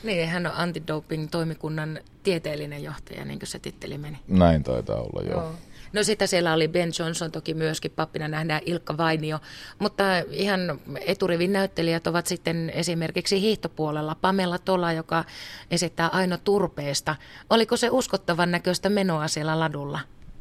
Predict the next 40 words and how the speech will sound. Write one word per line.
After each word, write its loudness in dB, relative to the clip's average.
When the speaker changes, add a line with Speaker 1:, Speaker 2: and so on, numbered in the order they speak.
Speaker 2:
No 6
joo, 8
tietysti 0
tässä 0
tullaan 0
taas 0
siihen, 0
että -6
jonkun 0
verran 8
lajiin 8
vihkiytyneenä, 0
niin 0
tota, 0
vaikka -2
hän 0
on 2
varmasti 2
kovasti 2
tuon -2
tekniikan 4
kanssa -2
tehnyt 0
töitä, 2
niin -2
kyllä -2
siinä -2
vielä 0
töitä 4
riittää 6
jatkossakin. 0
<laughs> 10
Speaker 1:
Niin 2
ettei 6
se 8
ihan 6
mennyt? 0
Speaker 2:
No 10
ei 12
ihan. 2